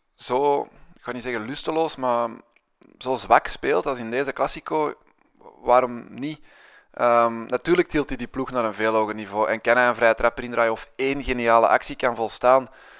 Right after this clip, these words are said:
Maar als je een niet-fitte speler negentig minuten moet opstellen en hij is eigenlijk je enige hoop in bange dagen, ja, dan, dan, dan, dan, ja, dan heb je wel echt een gigantisch probleem. Ehm, en we hebben hier al vaak gezegd, bij Real Madrid is, is het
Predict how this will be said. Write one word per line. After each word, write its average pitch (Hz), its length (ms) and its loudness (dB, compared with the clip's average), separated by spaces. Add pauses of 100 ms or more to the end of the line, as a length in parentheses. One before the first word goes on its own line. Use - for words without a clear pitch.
(200)
Maar 120 120 -2
als 120 140 2
je 127 60 -6
een 117 100 -6
niet-fitte 156 420 -10
speler 139 380 -2
negentig 139 360 -10
minuten 131 560 -8
moet 117 240 -10
opstellen 151 480 -4
en 113 120 -8
hij 110 160 0
is - 180 -10
eigenlijk 123 420 -4 (100)
je 120 160 -18
enige 127 320 -6
hoop 117 320 -4
in 113 180 -16
bange 113 220 -6
dagen, 120 340 -6
ja, 113 160 -6
dan, 110 200 -10 (600)
dan, - 220 -18
dan, 58 180 -14
dan, 87 160 -16
ja, 95 80 -10
dan 107 100 -6
heb 107 120 -12
je 117 80 -8
wel 113 120 2
echt 117 140 -6
een 117 100 -12
gigantisch 120 500 -4
probleem. 120 540 -2 (440)
Ehm, 117 540 -2 (380)
en - 80 -4
we - 20 0
hebben 123 200 0
hier 120 120 0
al 110 80 6
vaak 123 220 8
gezegd, 127 260 -8
bij 123 120 0
Real 123 120 0
Madrid 120 340 -6
is, 131 200 -14
is - 160 -16
het - 160 -20